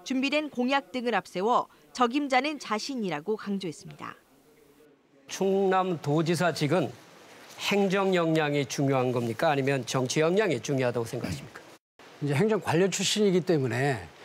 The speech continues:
Speaker 3: 행정 능력을, 아, 강조하는데 도지사는 외교, 안보, 국방만 없지, 어, 대통령과 같은 그런 기능을 하는데.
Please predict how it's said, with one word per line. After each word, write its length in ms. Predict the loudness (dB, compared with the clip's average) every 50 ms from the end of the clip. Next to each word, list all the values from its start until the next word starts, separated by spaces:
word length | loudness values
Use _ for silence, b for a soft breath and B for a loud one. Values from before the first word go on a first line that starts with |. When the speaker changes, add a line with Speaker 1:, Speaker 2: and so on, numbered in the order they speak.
| B B B B
Speaker 3:
행정 440 | 0 2 4 4 4 4 4 4
능력을, 880 | 4 4 4 4 4 4 2 2 2 2 4 4 2 2 0 0 -2 -4 -8 -12 -18 -20 -12
아, 380 | -8 -4 -4 -2 -2 -2 -4 -6
강조하는데 880 | -2 0 2 2 4 4 4 4 4 2 0 -2 -4 -4 -4 -4 -6 -6 -12 -18 -20 -20 -20 -20 -20 -20 -20 -20 -18
도지사는 960 | -10 -6 -2 0 2 2 2 0 0 0 0 0 2 2 2 2 2 2 0 -2 -10 -18 -20 B B B B B B B
외교, 340 | B 2 2 4 4 4 4
안보, 300 | 4 4 4 4 4 4
국방만 560 | 2 0 -6 -8 0 0 2 2 4 2 2
없지, 500 | 2 0 -2 -4 -4 -2 0 2 0 0 -2 -10 -20 -20 B B B B B
어, 140 | -2 -2 -2
대통령과 1000 | 0 -2 0 2 2 4 4 6 6 6 6 6 6 6 6 6 6 4 4 2
같은 680 | 0 -4 -4 -4 -4 0 2 2 2 4 2 0 0 -2 -6 -4
그런 320 | -2 2 4 4 4 2
기능을 400 | 0 0 2 2 4 4 4 4
하는데. 560 | 2 2 0 0 0 0 2 2 0 0 -4